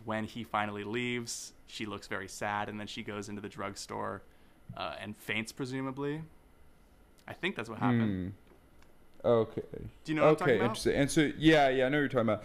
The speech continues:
Speaker 2: So you were taking that as her being pretty upset that he was leaving?
Speaker 1: Definitely she was. And that is shown later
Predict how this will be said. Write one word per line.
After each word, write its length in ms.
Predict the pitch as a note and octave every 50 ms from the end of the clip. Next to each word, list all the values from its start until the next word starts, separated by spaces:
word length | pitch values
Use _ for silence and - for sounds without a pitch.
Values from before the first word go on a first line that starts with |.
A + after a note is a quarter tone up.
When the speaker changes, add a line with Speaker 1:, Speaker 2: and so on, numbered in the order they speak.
| - - -
Speaker 2:
So 140 | - - F3+
you 180 | F3 D#3+ F3
were 120 | F#3 F#3+ F#3
taking 400 | F#3+ - E3+ D#3 - - D#3 C#3+
that 300 | C#3 C3 B2 A#2+ - -
as 500 | G2+ A#2 A2+ G#2+ G2+ G2+ G#2+ - - - - - - -
her 100 | C#3 C3+
being 300 | A#2 A2+ B2 A#2+ A2+ G#2
pretty 240 | G2+ - A#2+ A#2 A2+
upset 440 | G#2+ - - - A#2 G#2 F#2+ - -
that 180 | A2 D#2 G2
he 380 | G2+ A2 G#2 G2+ G2+ G2 G2 G2 - - - - - - - - - -
was 220 | G2+ G#2 F#2+ F#2+
leaving? 320 | F#2+ G2 G#2 A2+ A2+ B2+ - - - - _ _
Speaker 1:
Definitely 480 | - C3+ C3 B2 - B2+ A2 F#2+ G#2 G2
she 160 | - - A2
was. 400 | G2+ G2+ - D2 - - - - - - -
And 460 | - C#3 B2+ B2 A#2+ A#2 A2+ A2 A2 - - _ - - C3+ A#2+
that 380 | C3 C3 C3 C3 B2+ B2 - -
is 720 | A#2+ C3+ B2+ A#2+ A#2 A2+ A2 A2 G#2+ G#2 - - - - - -
shown 480 | - - - C3+ A#2+ A#2 A#2 A2+ A2+
later 600 | G#2+ A2 G#2+ G#2+ A2 A2 A2 G#2+ G#2+ A2 A2 G#2